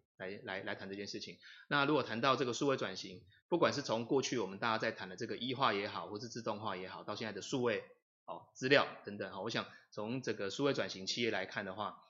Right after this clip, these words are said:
很重要的一点哈，我们假设谈到这个怎么样去实践的这个框架里面，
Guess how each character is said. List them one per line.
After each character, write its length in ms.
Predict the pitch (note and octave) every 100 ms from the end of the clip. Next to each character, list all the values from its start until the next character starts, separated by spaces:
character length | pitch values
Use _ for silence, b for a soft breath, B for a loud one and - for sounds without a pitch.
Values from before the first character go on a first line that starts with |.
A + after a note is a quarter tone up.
| B
很 220 | - G2+ G2+
重 180 | C3+
要 100 | C#3
的 260 | A2+ G2+ -
一 60 | -
点 280 | - F#2 F2
哈， 260 | F#2+ F2 -
我 100 | G2
们 140 | G2
假 140 | G#2 F#2+
设 120 | B2+
谈 160 | A#2
到 120 | G2+ G#2+
这 80 |
个 180 | A2 F#2+
怎 140 | F#2 F#2+
么 40 |
样 120 | G#2+
去 80 | A2+
实 180 | - F#2+
践 160 | A2+
的 80 | G2
这 80 | G#2
个 80 | G2
框 200 | - G2
架 120 | G2
里 80 | F2+
面， 200 | F#2